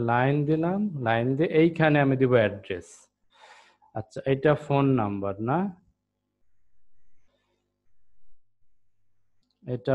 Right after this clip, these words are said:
বা ফোন নাম্বার, এটা দিলেন ফ্যাক্স,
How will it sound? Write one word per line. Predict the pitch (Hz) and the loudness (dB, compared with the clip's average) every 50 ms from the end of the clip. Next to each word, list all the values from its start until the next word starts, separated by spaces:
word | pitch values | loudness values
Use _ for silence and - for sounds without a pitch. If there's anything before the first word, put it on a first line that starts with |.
| 127 127 | 2 2
বা | 131 131 131 131 131 131 135 - - - _ _ _ | 4 4 4 4 4 2 0 -2 -8 -16 _ _ _
ফোন | - - 123 123 123 127 127 127 | -10 -6 -4 -2 -2 -2 0 0
নাম্বার, | 123 123 120 120 117 120 120 120 120 120 120 - 117 | 0 0 -2 -2 0 0 0 0 0 -2 -2 -4 -8
এটা | 110 - 123 117 110 110 | -8 -6 -4 -6 -4 -4
দিলেন | 117 113 110 117 113 113 113 113 110 110 107 - _ _ - | -6 -4 -4 -4 -4 -4 -4 -6 -6 -8 -12 -14 _ _ -10
ফ্যাক্স, | - 110 107 104 104 104 104 - - - | -6 -4 -2 -2 -4 -4 -6 -12 -20 -20